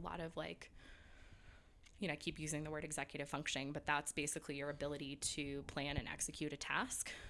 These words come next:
So after a brain injury, everything is super effortful, um, and things that were once automatic now take a lot more effort. So, for example, um, if I told you to make a peanut butter and jelly sandwich,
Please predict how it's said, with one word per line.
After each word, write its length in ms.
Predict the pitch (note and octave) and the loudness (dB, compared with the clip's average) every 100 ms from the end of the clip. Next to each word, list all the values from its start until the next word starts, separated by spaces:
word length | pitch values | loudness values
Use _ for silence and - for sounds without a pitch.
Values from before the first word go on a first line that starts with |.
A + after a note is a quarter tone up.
| - | -2
So 380 | - D#3 D3+ C#3 | 2 4 4 4
after 240 | D3+ - D#3+ | 4 4 2
a 40 | |
brain 260 | D#3 D3 D3 | 4 0 2
injury, 400 | D3 C#3+ D3 D3+ | 0 0 -2 -2
everything 420 | D3+ D#3 D3 D3 | 0 0 0 -2
is 80 | C#3+ | 2
super 380 | - - D#3+ D3+ | 4 4 2 0
effortful, 600 | D3+ - - - D3 E3+ - - - - - - D#3+ | -2 -4 -4 0 2 0 -2 -14 -14 -14 -14 -8 -4
um, 120 | C#3+ | -2
and 100 | D3 | 0
things 220 | E3+ D#3+ | 2 2
that 100 | D3+ | 2
were 100 | D#3 | 2
once 220 | D3+ D3 - | 2 2 2
automatic 640 | C#3+ C#3 C#3 C3+ C#3 - | 2 2 2 2 2 -2
now 140 | C3+ C#3 | -4 -2
take 200 | C#3+ C#3+ | -2 -2
a 40 | |
lot 300 | C#3+ C#3+ - | -2 -2 -2
more 160 | C#3+ - | -4 -4
effort. 460 | C3+ - - - - - - - | -4 -2 -4 -2 -8 -10 -10 -2
So, 340 | - D#3 D3 | 2 4 4
for 180 | - C#3 | 2 0
example, 720 | D3+ D#3 E3 D#3+ - F#3+ B3+ - - - | 0 0 2 0 0 0 0 -6 -16 -6
um, 340 | D#3+ C#3 C3+ - - - - - - - - | -4 -2 -4 -6 -12 -14 -14 -14 -16 -20 -4
if 140 | - F#3 | 0 2
I 80 | |
told 280 | D#3+ F#3+ E3+ | 4 4 4
you 220 | E3+ E3+ | 4 4
to 160 | E3 - | 4 4
make 160 | E3+ - | 2 2
a 60 | |
peanut 240 | - E3+ D#3+ | 2 2 4
butter 160 | E3 | 4
and 120 | D#3 | 4
jelly 220 | D#3+ D#3 D3+ | 2 2 2
sandwich, 800 | - F3 D#3 D#3 D#3+ B3+ - | 2 4 4 4 4 4 2